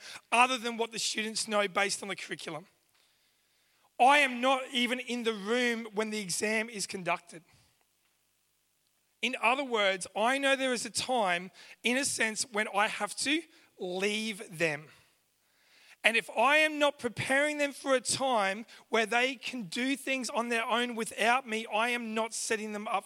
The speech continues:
for success. That is what it looks like to invest in the next generation. Now, I'm not suggesting that we make two-year-olds pack their own lunch,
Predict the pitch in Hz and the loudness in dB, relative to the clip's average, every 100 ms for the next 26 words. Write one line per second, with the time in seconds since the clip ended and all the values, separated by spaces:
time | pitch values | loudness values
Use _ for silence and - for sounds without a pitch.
0 | - - - 196 - 175 156 - - - | -6 -4 -4 -4 -6 -4 -6 -6 -10 -12
1 | - - - - 175 214 247 254 247 226 | -20 -20 -20 -12 2 4 4 0 -8 -2
2 | 247 233 214 208 - 208 196 - 220 185 | 0 0 -2 -4 -2 0 -2 -2 -6 -4
3 | 175 185 - - 185 170 - - 170 156 | -2 -2 -2 -6 -6 -6 -6 -6 -4 -4
4 | - 196 - - - 247 226 220 269 311 | -6 -12 -16 -16 2 4 4 2 0 2
5 | - 247 226 269 - 190 165 - - - | -2 2 4 4 0 -4 -8 -12 -20 -20
6 | _ _ - - - _ 226 214 254 262 | _ _ -20 -20 -20 _ -2 2 4 4
7 | 254 - - 277 262 226 220 - 226 226 | 2 0 0 2 2 2 0 -2 -2 0
8 | 226 214 202 196 208 170 - - | 0 2 0 0 -2 -2 -4 -4